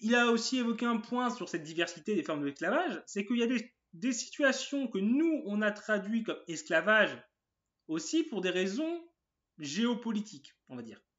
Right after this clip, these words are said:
Notamment parce que lorsque les Français ou les Britanniques colonisaient un endroit où ils se pratiquaient une forme de ch-, qui pouvait ressembler à de l'esclavage, sous,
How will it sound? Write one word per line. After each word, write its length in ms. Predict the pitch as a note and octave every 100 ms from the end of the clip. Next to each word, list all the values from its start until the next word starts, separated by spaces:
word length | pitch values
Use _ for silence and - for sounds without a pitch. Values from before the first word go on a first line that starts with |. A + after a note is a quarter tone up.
| _ _ _ _ D3+
Notamment 340 | D3 A#3+ C4
parce 240 | G#3 F3+ -
que 100 | A3
lorsque 360 | A#3+ C4+ -
les 280 | C4 B3 A#3
Français 760 | A3+ - G#3+ G#3 - A#3 A#3 G#3
ou 140 | F#3+
les 140 | A3 F3+
Britanniques 500 | G3 - G3+ A3 G3+
colonisaient 560 | F3 F#3+ F3+ F#3+ G#3+
un 100 | D#3+
endroit 640 | E3 D#3+ G3 G3+ - - _ _ _ _ _ _ _ B3+
où 220 | C#4+ C#4+
ils 80 | -
se 80 |
pratiquaient 840 | - A#3 A#3 G#3+ B3 A#3+ A3+ - _ _ _ _ F3
une 80 | F3
forme 480 | - C4 B3+ G3
de 80 | E3+
ch-, 260 | E3+ - - _
qui 120 | D3+
pouvait 260 | C#3+ A3+ C4
ressembler 380 | - G#3 F3+ E3+
à 20 |
de 40 |
l'esclavage, 580 | D#3 - D#3+ C4 F#4 G#3+ - _ _ _ _ _ _ _ _
sous, 400 | - G3 F3+